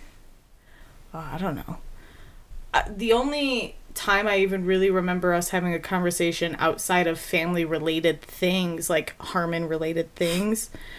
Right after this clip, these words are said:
was when you were gonna tell me that you got Jamie.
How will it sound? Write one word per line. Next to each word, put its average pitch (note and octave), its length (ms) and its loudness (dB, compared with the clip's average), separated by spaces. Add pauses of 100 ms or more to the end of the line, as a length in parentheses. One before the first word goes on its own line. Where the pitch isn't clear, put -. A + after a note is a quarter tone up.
(180)
was E3+ 420 0
when F3+ 260 2
you F3 140 2
were F3 100 2
gonna E3 240 0
tell E3+ 280 -2
me E3+ 260 -2
that E3 240 0
you E3 100 -2
got D3+ 300 -2
Jamie. C3+ 560 -4